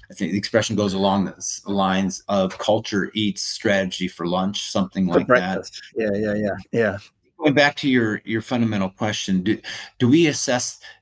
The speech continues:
Speaker 1: is that an important part of our assessment of leaders?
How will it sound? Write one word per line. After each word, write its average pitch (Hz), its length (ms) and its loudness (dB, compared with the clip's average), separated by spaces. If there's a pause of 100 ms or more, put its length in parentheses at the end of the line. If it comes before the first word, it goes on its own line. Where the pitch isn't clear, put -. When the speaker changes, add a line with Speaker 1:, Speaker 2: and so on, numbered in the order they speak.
Speaker 1:
is 123 120 -2
that 147 160 4
an 139 120 4
important 117 400 -2
part 110 180 2
of 110 100 -2
our 98 100 2
assessment - 440 -2
of 90 100 -4
leaders? 85 500 -4